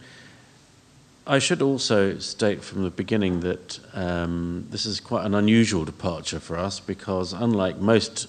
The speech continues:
of the loan exhibitions that we do here at the Royal Academy, uh, this exhibition is one where we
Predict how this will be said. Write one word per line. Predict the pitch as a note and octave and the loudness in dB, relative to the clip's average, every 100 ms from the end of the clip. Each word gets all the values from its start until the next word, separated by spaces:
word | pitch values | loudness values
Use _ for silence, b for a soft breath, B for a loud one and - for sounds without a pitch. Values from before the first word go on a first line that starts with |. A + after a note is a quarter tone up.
| - | -8
of | F#2+ D#2+ | -10 -6
the | F2+ | -2
loan | F#2 F2+ F2 - | 0 0 -2 -6
exhibitions | F#2 - F#2 E2+ F2 D#2+ | -10 -10 -8 -6 -6 -6
that | E2 D2 | -8 -6
we | E2+ | -4
do | F#2 | -2
here | E2+ E2+ | -2 -4
at | |
the | D2+ | -4
Royal | F2 F2 | -6 -6
Academy, | - F2+ E2 F#2 G2 B B B B B B - | -4 -2 -2 -2 -4 B B B B B B 0
uh, | G2+ | 0
this | F#2 B2+ - - - | 4 4 4 2 -4
exhibition | G2+ - F2+ E2+ - F2 F2+ - | -10 -8 -4 -4 0 0 -2 -2
is | G2 F2 | -4 -2
one | G2 G2 F#2+ | 0 2 4
where | G2 F#2+ | 4 4
we | F#2+ F#2+ G2 | 4 4 2